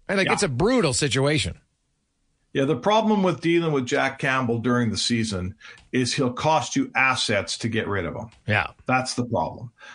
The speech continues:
Speaker 2: You got, you got X amount of assets. It's a finite number of things you can trade away in a given season, particularly after giving up two first rounders at the deadline last year. So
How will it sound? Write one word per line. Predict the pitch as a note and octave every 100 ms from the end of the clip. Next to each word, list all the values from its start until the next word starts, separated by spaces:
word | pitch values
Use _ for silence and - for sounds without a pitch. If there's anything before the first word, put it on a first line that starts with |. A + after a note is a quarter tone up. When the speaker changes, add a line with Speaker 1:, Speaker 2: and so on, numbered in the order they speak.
| -
Speaker 2:
You | A#2+ B2+
got, | C3+ C3 -
you | F#3+ D3+
got | C#3+ B2 -
X | F3 F3+ - -
amount | F3 E3 D#3
of | C#3
assets. | C3+ B2 G#2+ - -
It's | A#2+
a | A2
finite | G#2 - - F#3 G3 G3 F#3 F3 -
number | D#3 E3 C#3 G#2+ A2+ - - -
of | C3+ A#2
things | - E3 E3 A#2+
you | D3+
can | - B2
trade | - D3 C#3+
away | C3 B2 B2
in | B2+ B2+ A#2+
a |
given | A2+ B2 A#2+ B2
season, | A#2+ B2 A2+ E2+
particularly | D#2+ A2 C#3 C3+ D#3 D#3 D3
after | C3 B2+
giving | C3+ C3+
up | B2 -
two | - D#3
first | A#2+ - C#3+ -
rounders | C3+ C3+ C3+ G2+ G2 F#2+
at | -
the | A2
deadline | A2+ B2 G#2+ G2 G#2
last | G2+ F#2+ F2 -
year. | - - _ _ _ _ _ _ -
So | - C3+ B2 A2+ A2